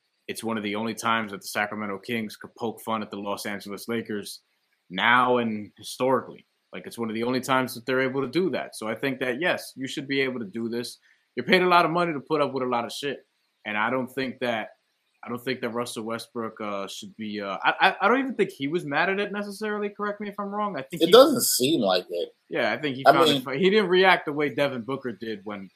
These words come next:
Speaker 1: the fucking Toronto Raptors mascot was, you know, trying to distract him from making a free throw.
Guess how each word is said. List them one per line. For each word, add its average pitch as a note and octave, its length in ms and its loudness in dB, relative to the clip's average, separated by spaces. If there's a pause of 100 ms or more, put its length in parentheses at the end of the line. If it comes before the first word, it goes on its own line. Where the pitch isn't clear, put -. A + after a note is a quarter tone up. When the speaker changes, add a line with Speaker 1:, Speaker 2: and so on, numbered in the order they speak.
(320)
Speaker 1:
the - 80 -20
fucking A#2+ 420 -8
Toronto B2 320 0
Raptors A#2 420 -4
mascot G#2+ 760 -4
was, F#2 240 -16
you G#2+ 100 -10
know, D#2+ 260 -12 (720)
trying A#2 220 -2
to G#2+ 80 -8
distract A#2+ 440 -2
him A#2+ 140 -6
from G#2+ 160 -10
making G#2 280 -8
a E2 60 -16
free C3 360 -8
throw. F#2 280 -8